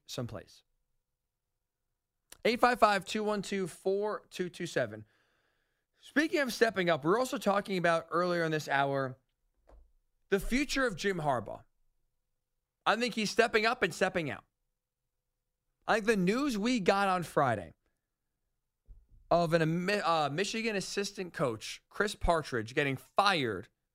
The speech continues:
for, in part, destroying evidence about the sign steal, uh, sign stealing by Connor Stalions, I think leads me to the conclusion there is no way Jim Harbaugh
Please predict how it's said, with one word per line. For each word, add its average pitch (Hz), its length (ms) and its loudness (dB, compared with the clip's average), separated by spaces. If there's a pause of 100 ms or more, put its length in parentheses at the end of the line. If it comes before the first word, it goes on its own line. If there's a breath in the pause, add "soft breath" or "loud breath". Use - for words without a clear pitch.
(460)
for, 185 180 0
in 233 140 -2
part, 190 480 0 (760)
destroying 190 920 -2 (160)
evidence 131 640 -2 (1000)
about 170 300 0
the 165 120 0
sign 185 520 0
steal, 180 440 -6
uh, 147 340 2 (120)
sign 190 380 0
stealing 113 460 -4 (840)
by 165 200 4
Connor 175 320 2
Stalions, 131 720 0 (640)
I 170 80 6
think 202 240 0
leads 175 340 0
me 208 100 -4
to 202 100 -2
the 185 60 -4
conclusion 147 720 -2 (580)
there 208 140 4
is 151 140 -4
no 165 300 2
way 196 240 2
Jim 165 240 0
Harbaugh 127 480 0